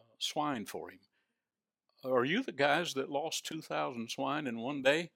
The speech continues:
"We are." "I'm sorry, we're not hiring this week." Huh?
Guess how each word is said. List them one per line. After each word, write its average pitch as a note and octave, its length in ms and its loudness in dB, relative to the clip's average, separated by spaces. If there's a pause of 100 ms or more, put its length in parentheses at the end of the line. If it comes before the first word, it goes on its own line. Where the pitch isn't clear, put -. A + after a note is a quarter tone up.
(960)
"We B2+ 240 6
are." D#3 360 6 (420)
"I'm C3 180 -6
sorry, A#2 300 2
we're B2 180 0
not C3+ 240 -2
hiring F2+ 420 -4
this - 200 -10
week." - 340 -20 (240)
Huh? E3+ 120 -4